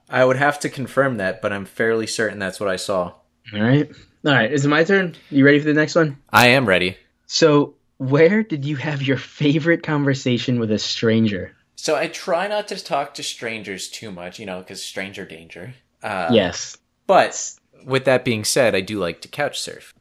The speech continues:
Speaker 1: And the one experience that I've had with couch surfing in Zurich was incredible. I loved it. And I just hung out with the guy who I ended up couch surfing with, and he was just, like, a tax guy for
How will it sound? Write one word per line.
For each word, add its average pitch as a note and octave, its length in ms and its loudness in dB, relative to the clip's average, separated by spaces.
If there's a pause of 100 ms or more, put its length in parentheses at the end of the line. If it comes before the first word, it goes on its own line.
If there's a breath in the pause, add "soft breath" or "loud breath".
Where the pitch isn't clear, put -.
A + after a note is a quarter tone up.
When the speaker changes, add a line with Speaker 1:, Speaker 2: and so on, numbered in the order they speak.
Speaker 1:
And G2 600 -6 (260)
the G2 680 -4 (300)
one A#2+ 460 -6
experience G#2+ 720 -10
that F#2+ 140 -6
I've F#2+ 140 -8
had F#2+ 200 -4
with F2+ 140 -16
couch F#2 280 -6
surfing F2+ 540 -12 (160)
in F2 560 -10
Zurich F#2 560 -6
was E2+ 500 -8
incredible. F2 640 -10 (120)
I F#2+ 60 -8
loved F#2+ 240 -6
it. - 160 -14 (240)
And F2 440 -6
I G2 200 -6
just F#2+ 300 -10 (200)
hung A2+ 260 -8
out G#2+ 180 -6
with G2 480 -6
the F#2 560 -6 (240)
guy G#2 200 -6
who G2+ 100 -6
I F#2+ 40 -4
ended F2+ 180 -10
up F2+ 120 -10
couch - 300 -6
surfing F2+ 360 -8
with, F2+ 260 -10 (160)
and B2+ 140 -10
he D#3 100 -8
was F3 100 -8
just, E3+ 160 -8
like, C3 140 -6
a G#2 40 -8
tax - 720 -8
guy A#2 480 -4
for G2 440 -4